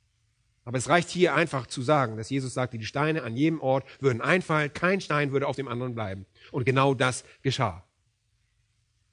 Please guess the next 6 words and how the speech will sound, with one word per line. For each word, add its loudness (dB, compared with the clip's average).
Wenn -12
ihr -4
den -4
Geschichtsschreiber 0
Josephus 0
lest, 0